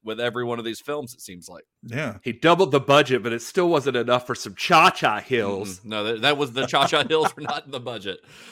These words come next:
Speaker 1: Uh, and as for the inspiration for his script,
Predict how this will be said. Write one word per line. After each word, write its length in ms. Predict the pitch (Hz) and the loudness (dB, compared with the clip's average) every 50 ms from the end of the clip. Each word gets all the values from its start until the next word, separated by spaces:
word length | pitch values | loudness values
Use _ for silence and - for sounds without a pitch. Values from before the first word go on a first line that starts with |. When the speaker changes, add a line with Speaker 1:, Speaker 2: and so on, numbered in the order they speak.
| - - _ | -20 -20 _
Speaker 1:
Uh, 380 | - 123 123 120 117 113 - 285 - _ - 262 262 - - 254 | -4 -2 0 0 0 0 -2 -4 -6 _ -8 -8 -6 -6 -4 -2
and 200 | 160 180 175 - _ _ 208 - _ | -2 -2 -2 -6 _ _ -8 -8 _
as 260 | - 196 226 277 277 - | 2 2 2 2 2 -2
for 240 | - 233 220 220 | 4 6 6 6
the 300 | 202 196 185 185 180 165 - | 6 4 -2 -2 -4 -6 -4
inspiration 920 | 180 196 247 - - - _ 208 190 180 160 160 185 202 - - 175 165 | -4 -4 -4 -6 -12 -8 _ -2 2 2 2 2 2 0 -4 -8 -8 -10
for 240 | 147 - 160 156 151 | -8 -2 -2 0 2
his 180 | 156 143 135 - | 0 -2 -2 -6
script, 640 | - - - - - - 170 190 151 - _ - | -12 -12 -14 -14 -12 -8 -8 -8 -8 -8 _ -20